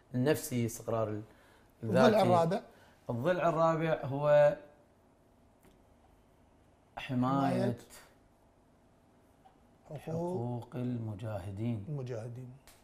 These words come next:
Speaker 1: لولا
Speaker 2: جميل جدًا.
Speaker 1: المجاهدين لما حصل الاستقرار.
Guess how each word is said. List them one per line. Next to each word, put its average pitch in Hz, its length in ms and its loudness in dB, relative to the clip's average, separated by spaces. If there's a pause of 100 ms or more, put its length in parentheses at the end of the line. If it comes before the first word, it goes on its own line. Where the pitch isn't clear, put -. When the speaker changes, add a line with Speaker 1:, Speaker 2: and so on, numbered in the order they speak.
(100)
Speaker 1:
لولا 127 200 0
Speaker 2:
جميل 123 140 0
جدًا. 120 140 2
Speaker 1:
المجاهدين 113 1000 -2
لما 110 260 -6
حصل 117 380 -8
الاستقرار. - 580 -12